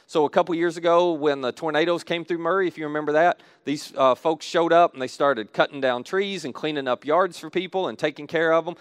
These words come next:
They build wheelchair ramps. They do all kinds of stuff for individuals and organizations to help 'em out. If you love that kind of work, you should definitely talk to them. Um, Homeless Coalition is here. Homeless Coalition is,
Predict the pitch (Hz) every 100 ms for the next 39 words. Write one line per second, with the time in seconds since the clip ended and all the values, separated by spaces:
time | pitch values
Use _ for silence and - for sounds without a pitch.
0 | - - 131 117 110 95 147 214 202 202
1 | 180 165 160 165 - 143 123 147 190 175
2 | 156 - 156 - 131 147 156 147 151 135
3 | 123 117 131 123 127 120 117 110 _ _
4 | _ - 135 135 117 123 143 - _ _
5 | _ _ _ _ 123 156 135 156 160 160
6 | 170 160 160 170 185 247 - 226 143 147
7 | 143 160 151 147 139 165 190 - _ _
8 | _ - 139 131 113 _ _ _ _ _
9 | - 196 214 202 220 202 208 196 180 190
10 | 214 226 226 - _ _ - 202 214 -
11 | 196 190 185 202 151